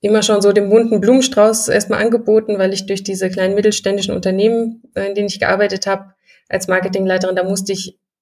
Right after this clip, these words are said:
auch alles selbst machen. Ich hatte gleichzeitig Dienstleister, die ich koordiniert hab. Ich hab mich um die Marketingstrategie gekümmert, hab aber auch die Umsetzung mitgemacht. Das heißt, auch einzelne Bilder bearbeitet oder Texte verfasst, ich hab Pressearbeit gemacht.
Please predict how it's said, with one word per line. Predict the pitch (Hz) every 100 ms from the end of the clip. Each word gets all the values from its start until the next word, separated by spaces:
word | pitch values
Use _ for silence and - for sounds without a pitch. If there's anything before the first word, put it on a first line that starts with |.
| _
auch | 196 196 -
alles | 190 196 190
selbst | 190 185 185
machen. | 170 170
Ich | 185
hatte | 185 185
gleichzeitig | 180 180 185 180 -
Dienstleister, | 220 262 - 233 233 240 254 254 _ _ _
die | 214 208
ich | 208 -
koordiniert | 220 214 214 208 208 208
hab. | 202 208
Ich | -
hab | 185
mich | 190
um | 190
die | 185
Marketingstrategie | 190 185 190 185 - 180 180 180 202 233
gekümmert, | 208 214 214 208
hab | 196 196
aber | 185 -
auch | 185
die | 185
Umsetzung | - 226 208 185 185 185
mitgemacht. | 185 185 185 220 - _ _ _ _ _ _
Das | 190
heißt, | 196 190
auch | 190
einzelne | 190 190 208 196
Bilder | 190 214 220 196
bearbeitet | 196 196 196 196 190 180
oder | 185 180
Texte | 185 208 - 208
verfasst, | 190 180 185 180
ich | 180
hab | 175
Pressearbeit | _ 185 180 - 175 180 -
gemacht. | 175 170